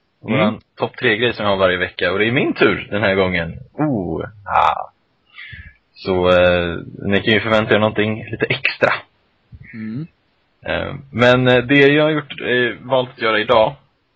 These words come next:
Speaker 1: jag blev lite inspirerad av, eh, Niklas lista som han hade förra veckan om, eh, topp tre bartenders i filmer. Eh, och då fick mig att tänka på, vilka är de topp tre filmerna att se när man har varit och besökt de här bartenderna och när man är lite full?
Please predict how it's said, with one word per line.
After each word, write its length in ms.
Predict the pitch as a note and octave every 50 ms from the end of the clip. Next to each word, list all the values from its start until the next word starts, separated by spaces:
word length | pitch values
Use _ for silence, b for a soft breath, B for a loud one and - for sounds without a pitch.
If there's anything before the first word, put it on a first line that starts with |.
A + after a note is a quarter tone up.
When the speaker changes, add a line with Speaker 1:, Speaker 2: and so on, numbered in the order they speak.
| _ _ _ _ _ _ _ _ _ _ _ _ - _
Speaker 1:
jag 140 | - A#2 G#2+
blev 160 | G#2+ A2+ A2 B2
lite 260 | C3+ A#2+ C3 - C#3+
inspirerad 520 | C3 B2+ - A#2+ G#2+ G#2 G2+ G2 G2+ F#2
av, 480 | C#2+ F2 F#2 F#2+ F#2+ F#2 F#2 F2+ F2+ F#2+
eh, 260 | F#2 F#2 F#2 F#2 F2
Niklas 440 | F#2+ A2+ B2+ C3 - - A2+ - -
lista 240 | G2+ F2 - - F2
som 100 | F2 F2+
han 80 | F2 F2
hade 120 | F2 F2
förra 180 | - - F2+ F2
veckan 300 | F2+ F2 - - E2+ E2
om, 360 | D#2+ F2+ F2 E2+ E2+ E2+ E2+
eh, 180 | E2+ E2+ E2 - _ _ _ _
topp 200 | - G2 - -
tre 160 | - G2 F2
bartenders 720 | E2+ - A2+ A#2+ A#2 - - - F#2 F2+ F2+ F2 E2+ -
i 40 | F2+
filmer. 420 | - - F2 D#2+ E2 E2 D2 - - _ _ B B B B B B B B B B B B B _ - F2
Eh, 400 | F2 E2+ E2+ E2 E2 E2 D#2+ D#2+ D#2 - - - _ _
och 340 | - F#2+ F#2+ F2+ F2+ F2 E2
då 120 | F2+ F2+
fick 180 | E2 F#2+ E2+ F2
mig 140 | F2+ F2+ E2+
att 60 | -
tänka 240 | F#2+ D#2+ D2 - -
på, 400 | - D2+ C2 A#1 G#1+ G1+ G1+ - - - - - - -
vilka 540 | - F#2+ A2+ A#2+ B2+ A#2+ G#2+ - - A2+ G2
är 520 | D2 F#2 F#2 F#2 F2+ F2+ F2 F2 F2+ G2 -
de 160 | - F#2+ F#2+ F#2
topp 280 | - - A2 - _ _ -
tre 200 | - G2+ F#2 F2+
filmerna 500 | F2 - - F#2+ F2 F2 F2+ G2 G2 G2
att 180 | C#2+ E2+ - -
se 420 | - - G2+ F2+ F2 F2 F2 F2 F2
när 160 | F#2 F#2+ F#2+
man 100 | F#2+ F#2
har 80 | F2+
varit 140 | F#2 F#2 -
och 60 | F#2
besökt 320 | E2+ G2+ - E3 D3+ C3+ C3+
de 80 | A#2
här 60 | G2 F2+
bartenderna 560 | F#2 F2 E2 - - F#2 E2+ E2 E2 E2+ D2+
och 100 | D#2+ F2
när 60 | F2
man 120 | F2+ F2+
är 100 | F2 F2
lite 160 | F2 F2+ F2 -
full? 360 | - D3+ A#2+ F2 - -